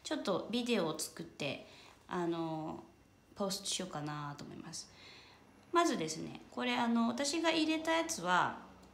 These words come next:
皆さんにお渡ししたやつ、私が作ったやつじゃなくて、あの、ネットから落としたやつですね。プリンタブル、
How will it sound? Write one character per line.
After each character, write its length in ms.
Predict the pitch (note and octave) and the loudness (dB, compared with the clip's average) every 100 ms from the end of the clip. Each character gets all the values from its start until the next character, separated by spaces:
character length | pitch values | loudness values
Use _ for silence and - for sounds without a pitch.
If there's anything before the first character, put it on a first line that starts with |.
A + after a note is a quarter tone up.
| - | -4
皆 180 | A#3+ C#4+ | 0 0
さ 160 | D4+ | 2
ん 40 | A#3 | 2
に 80 | F3 | 2
お 20 | |
渡 240 | F3+ A3+ | 0 -2
し 160 | A3+ A#3 | -2 -4
し 100 | - | -2
た 80 | B3 | -4
や 100 | A#3+ | -4
つ、 100 | F#3+ | -4
私 280 | F#3 A3 | -4 -2
が 140 | C4 C4 | -2 -4
作 220 | - D4+ | -4 -4
っ 20 | |
た 180 | D4+ - | -4 0
や 60 | F#3 | 0
つ 120 | F3+ | -2
じ 60 | E3 | -4
ゃ 60 | |
な 140 | D#3 D#3+ | -6 -8
く 120 | - | -12
て、 400 | - C4+ A#3+ - | -6 0 0 0
あ 80 | F#3+ | -2
の、 100 | F#3+ | 0
ネ 140 | G3 | 0
ッ 120 | G#3 G#3 | -2 -4
ト 120 | D#4+ | -2
か 160 | D#4+ | 4
ら 320 | D#4 D#4 D#4 - | 6 6 6 -2
落 100 | A#3+ | -4
と 120 | C#4 | -2
し 80 | C4+ | -4
た 100 | F3+ | -6
や 100 | C#3+ | -8
つ 180 | - - | -8 -12
で 80 | - | -10
す 120 | - | -8
ね。 120 | A#3 A#3 | -6 0
プ 60 | |
リ 80 | F4 | 2
ン 100 | G#4+ | 4
タ 140 | G4 G#3 | 4 6
ブ 100 | |
ル、 60 | F3+ | 4